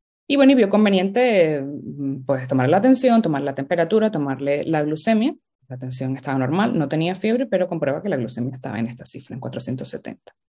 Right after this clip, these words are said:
Se comprueba nuevamente que no tiene insulina rápida pautada en bolos prandiales, solamente como rescate,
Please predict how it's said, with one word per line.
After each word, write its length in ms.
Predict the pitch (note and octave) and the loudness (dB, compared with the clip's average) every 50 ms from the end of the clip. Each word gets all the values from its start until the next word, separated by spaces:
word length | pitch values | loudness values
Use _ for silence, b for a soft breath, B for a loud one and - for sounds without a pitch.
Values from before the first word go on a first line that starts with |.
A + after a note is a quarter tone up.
| _ _ _ _ _ _ _ _ _ _ _ _ | _ _ _ _ _ _ _ _ _ _ _ _
Se 160 | - - F3+ | 0 2 2
comprueba 280 | - D3+ C#3 D3 C#3 C3+ | 2 4 4 4 4 6
nuevamente 500 | C3+ C3 C#3+ E3+ A#3 C4 B3+ E4 E4 - | 6 6 6 6 6 6 6 4 2 2
que 100 | - F#3+ | 2 2
no 280 | F3 F3 F3+ G3 A3 G#3 | 4 4 4 4 4 6
tiene 160 | B3 A#3 A3+ | 6 6 6
insulina 300 | A3 A3 G3 F#3 E3+ E3 | 6 4 2 0 0 0
rápida 300 | E3 E3 - E3 D#3 D3+ | 0 -2 0 0 0 0
pautada 360 | D#3 D3 C#3 C#3+ D3 C#3 C#3+ | -2 -4 -4 -4 -4 -4 -4
en 100 | D3 C3+ | -4 -2
bolos 220 | C#3+ C#3 C#3 C3+ | -2 -2 -2 -4
prandiales, 600 | - C#3+ C3+ C3+ C#3 D#3 F3+ G#3+ A#3 A#3+ A#3 - | -6 -6 -4 -2 0 0 2 0 0 -2 -4 -8
solamente 480 | - - F#3 F3+ F#3 F#3 F#3+ F#3+ G#3 G3 | -4 -2 0 0 0 -2 -2 -4 -4 -4
como 200 | G#3 G#3 F3+ D3+ | -4 -4 -4 -4
rescate, 500 | - - - - - B2 A2 - - | -6 -8 -12 -10 -8 -8 -8 -8 -10